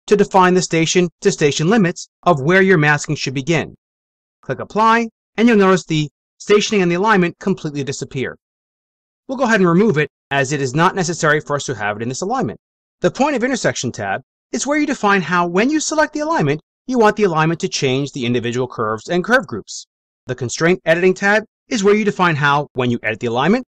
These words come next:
the constraints will control how the alignment gets edited. The Design Criteria tab is where you will define any kind of design criteria should your project require any.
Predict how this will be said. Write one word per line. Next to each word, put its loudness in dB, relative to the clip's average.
the 0
constraints 0
will -2
control 0
how -2
the 2
alignment 0
gets -2
edited. -2
The -2
Design 2
Criteria -2
tab -2
is -6
where 4
you -2
will -2
define 0
any 0
kind 2
of -4
design 0
criteria -2
should -2
your 2
project 0
require -2
any. -10